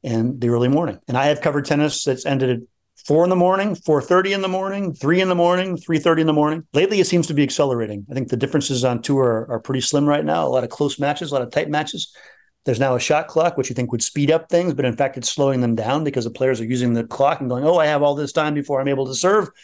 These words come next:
I'm gonna use it all. Take my time." So I think there's some real issues the sport needs to iron out. Do they try to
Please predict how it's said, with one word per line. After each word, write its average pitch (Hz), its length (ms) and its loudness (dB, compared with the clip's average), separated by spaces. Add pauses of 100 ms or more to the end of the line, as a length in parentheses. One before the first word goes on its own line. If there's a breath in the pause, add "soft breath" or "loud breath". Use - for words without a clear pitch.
(260 soft breath)
I'm 135 100 2
gonna 139 140 2
use 143 240 2
it 160 80 2
all. 170 420 2
Take 160 160 -6
my 147 120 -4
time." 139 340 -4 (160)
So 160 140 2
I 147 40 4
think 165 140 0
there's 147 160 2
some 147 100 4
real 147 140 6
issues 143 300 2
the 120 80 -4
sport 143 260 -2
needs 123 200 -2
to 135 100 0
iron 123 260 0
out. 127 260 0 (460 soft breath)
Do 135 80 -2
they 131 140 2
try 143 180 2
to 123 260 0